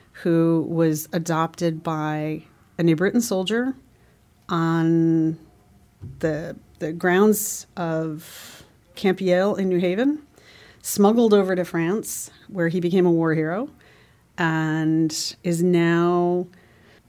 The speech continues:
taxidermied, sort of, and sitting in the Museum of American History down in the Smithsonian. And he is definitely our most famous one oh second, uh, vet. But a lot of the guys that came home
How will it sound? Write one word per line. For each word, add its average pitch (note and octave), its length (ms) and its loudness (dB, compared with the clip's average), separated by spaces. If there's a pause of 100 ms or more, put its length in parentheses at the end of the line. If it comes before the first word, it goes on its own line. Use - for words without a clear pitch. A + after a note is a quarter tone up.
taxidermied, A#3 1080 -2
sort B3 300 -2
of, C4 420 -2
and G3+ 420 2
sitting G#3 520 0
in G3 240 2
the F#3+ 80 2
Museum F#3 580 0
of F3+ 140 -2
American E3 400 0
History E3 420 -4
down D#3 180 -4
in D3+ 120 -2
the C#3+ 40 -8
Smithsonian. E3 720 -4 (540)
And F#3+ 100 -2
he G3+ 160 4
is F3 140 4
definitely F3 460 0
our E3+ 160 -2
most D#3+ 260 -2
famous D#3+ 640 -2
one F3 160 -4
oh D#3+ 80 -4
second, D#3+ 440 -6 (240)
uh, E3 360 -10
vet. E3 400 -8 (500)
But G#3 100 0
a G3+ 40 4
lot G#3 240 4
of A3+ 60 0
the A#3 60 4
guys F3+ 840 -2 (100)
that F3+ 120 0
came F3 300 2
home D#3+ 640 0